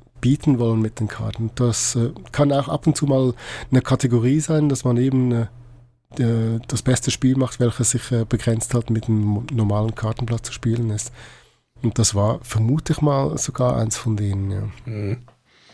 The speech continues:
Speaker 2: Ja, wir hatten ja bei uns im Discord vor ein paar Wochen, Ende November sehe ich das gerade, gab's ja auch diese Diskussion über diese Print and Play. Da wurde ja auch, äh, hat ein Hörer, äh, liebe Grüße an den Hesi, jeder kennt ihn, jeder mag ihn,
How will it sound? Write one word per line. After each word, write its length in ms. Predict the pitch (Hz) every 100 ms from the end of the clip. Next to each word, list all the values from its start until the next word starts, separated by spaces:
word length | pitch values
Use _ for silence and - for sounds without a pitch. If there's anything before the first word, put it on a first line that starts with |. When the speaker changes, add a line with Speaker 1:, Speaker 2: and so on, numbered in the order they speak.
| - _ _ _ _ _ _ _
Speaker 2:
Ja, 300 | - 101 110
wir 120 | 123
hatten 220 | 135 - 127
ja 80 | 123
bei 100 | 120
uns 240 | 120 -
im 100 | 123
Discord 520 | 151 - - 139 -
vor 540 | - 131 123 117 123 123 -
ein 200 | - 127
paar 260 | - 120 123
Wochen, 440 | 127 - 143 143 - - -
Ende 240 | 110 113 110
November 480 | 107 98 131 127
sehe 140 | 101 110
ich 60 |
das 200 | - 120
gerade, 280 | - 110 110
gab's 260 | 113 107 -
ja 100 | 113
auch 120 | 113
diese 280 | 120 113 110
Diskussion 640 | 113 - 120 - 104 117
über 200 | 117 113
diese 180 | 110 117
Print 260 | - - 110
and 120 | -
Play. 220 | 110 107 - - - - -
Da 160 | 123 117
wurde 200 | 131 120
ja 140 | 110
auch, 380 | 113 117 - -
äh, 260 | 113 110
hat 240 | 107 120 104
ein 320 | 107 107 101
Hörer, 460 | 147 143 131 139 -
äh, 20 | 117 - -
liebe 240 | 120 120
Grüße 280 | 117 - -
an 100 | 101
den 100 | 101
Hesi, 420 | 98 127 139 135 - - - - - _
jeder 280 | - 117 110
kennt 240 | - 117
ihn, 140 | 113 110
jeder 240 | 107 104
mag 280 | 107 139 -
ihn, 220 | 151 151